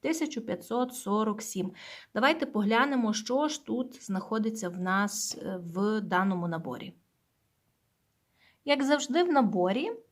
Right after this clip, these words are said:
є ось така відкриточка.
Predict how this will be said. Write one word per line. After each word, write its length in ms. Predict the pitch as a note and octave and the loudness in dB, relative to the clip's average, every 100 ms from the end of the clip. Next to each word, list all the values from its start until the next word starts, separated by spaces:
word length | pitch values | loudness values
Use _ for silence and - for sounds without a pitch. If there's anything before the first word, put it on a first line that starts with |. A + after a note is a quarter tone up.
| _ - | _ -4
є 420 | G#3 A#3+ F#3+ - | 2 4 4 0
ось 160 | C#4+ C#4 | 0 0
така 400 | A3 A3 E3+ - _ _ _ | -4 0 0 0 _ _ _
відкриточка. 840 | C#4+ D4+ - E3 D#3 G3+ - D4 | -6 -6 -4 -2 -2 -4 -2 0